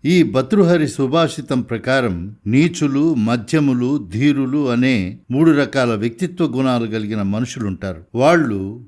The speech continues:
ఏదైనా ఒక పనిని ప్రారంభించాలనుకున్నప్పుడు వారి వారి మనస్తత్వాలను బట్టి వాళ్ళు ఎలా ప్రవర్తిస్తారో ఈ పద్యం వివరిస్తుంది. మొదటగా నీచులు. ఒక పనిని ప్రారంభించడానికి ముందే ఆ పనిని గురించి వివిధ రకాలుగా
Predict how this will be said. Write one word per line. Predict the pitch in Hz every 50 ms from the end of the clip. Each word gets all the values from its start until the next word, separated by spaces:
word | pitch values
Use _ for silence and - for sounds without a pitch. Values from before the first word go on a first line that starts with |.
| _ -
ఏదైనా | 135 160 170 165 170 165 160 160 151
ఒక | 139 113 117 - -
పనిని | 127 131 151 170 170 160
ప్రారంభించాలనుకున్నప్పుడు | - - - 127 127 135 143 151 135 135 127 - - - 117 110 104 104 101 95 - 104 95 95 92 87 _ - 101 143 202 196 - - _ - - - - -
వారి | 107 123 139 147 147 151
వారి | 139 143 143 139 127 127
మనస్తత్వాలను | 117 120 123 147 165 160 - 180 160 170 - 156 143 139 135 135 131 127
బట్టి | 113 120 107 - - 135 160
వాళ్ళు | 180 147 123 120 117 113 110
ఎలా | 107 104 110 117 131 143 147
ప్రవర్తిస్తారో | - - 120 120 120 139 135 - - 120 - - - 120 104 104 131 135 110 95 90 90 - - -
ఈ | 135 147 135
పద్యం | 107 - 120 120 117 113 139 160 147 123 107 101 104 113 120 127 - -
వివరిస్తుంది. | 120 120 110 113 98 92 - - - 98 92 92 87 95 101 - _ _ - 110
మొదటగా | 127 156 170 202 180 185 160 143 160 170 156
నీచులు. | 127 120 131 143 139 - - 98 90 98 - - - _ _ _ _ _ _ -
ఒక | 139 139 160
పనిని | 139 - 156 160 196 214 214
ప్రారంభించడానికి | - - - 143 147 151 151 151 139 139 139 131 - 135 123 123 123 120 117 101 101
ముందే | 98 101 104 117 110 117 117 98 90 - - _ _ _ _ _ -
ఆ | - 143 147
పనిని | 143 - 131 139 156 170 170
గురించి | 160 131 135 131 131 123 - - - 123 98 95 104 120 - _ _ -
వివిధ | 135 147 147 151 139 117
రకాలుగా | 131 117 113 120 - - 165 165 151 143 123 110 101 85 90